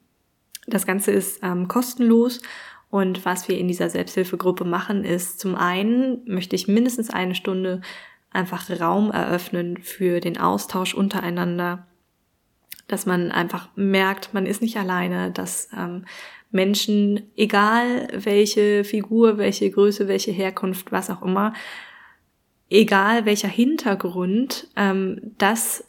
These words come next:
einfach dieses Problem, diese Herausforderung vom emotionalen Essen besteht und dass man damit nicht alleine ist. Das gibt, glaube ich, schon ganz viel, äh, ganz viel Rückhalt. Und, ähm, in der zweiten Hälfte möchte ich gerne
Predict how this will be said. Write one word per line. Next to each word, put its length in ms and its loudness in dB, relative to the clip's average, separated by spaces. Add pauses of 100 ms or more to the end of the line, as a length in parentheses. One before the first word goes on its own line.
(100)
einfach 320 -2
dieses 680 -4 (120)
Problem, 520 2
diese 180 2
Herausforderung 840 0
vom 180 -4
emotionalen 640 -2
Essen 320 -4
besteht 580 -2
und 440 -4
dass 160 -6
man 100 -4
damit 300 -2
nicht 180 0
alleine 400 -2
ist. 280 -8
Das 120 -8
gibt, 160 -8
glaube 240 -2
ich, 80 -8
schon 160 -6
ganz 240 -6
viel, 440 0 (640)
äh, 140 -2
ganz 180 -4
viel 160 0
Rückhalt. 720 -4
Und, 380 -6
ähm, 200 -6
in 100 -2
der 100 -4
zweiten 320 0
Hälfte 340 -2
möchte 320 -2
ich 80 -14
gerne 400 -2